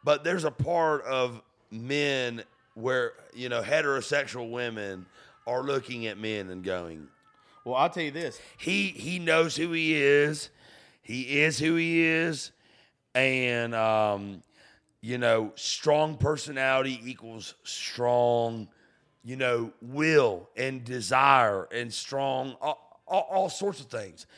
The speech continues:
Speaker 1: And, and that's attractive.
Speaker 2: Well, also,
Speaker 1: You know?
Speaker 2: think about it like this.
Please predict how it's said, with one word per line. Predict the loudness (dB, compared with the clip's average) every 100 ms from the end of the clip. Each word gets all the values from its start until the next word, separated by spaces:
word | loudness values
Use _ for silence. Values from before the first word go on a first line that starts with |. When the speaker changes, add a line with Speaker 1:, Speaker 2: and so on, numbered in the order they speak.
| -20 -20 _ _
Speaker 1:
And, | -6 -6 -8 -10
and | -8 -6 -2
that's | -2 -2
attractive. | -6 0 2 2 0 -10 -14 -20 _ -8
Speaker 2:
Well, | -8 -10 -20 -20 -4
also, | -2 0 0
Speaker 1:
You | -2
know? | -2
Speaker 2:
think | -4
about | -4 -4
it |
like | -4
this. | -6 -10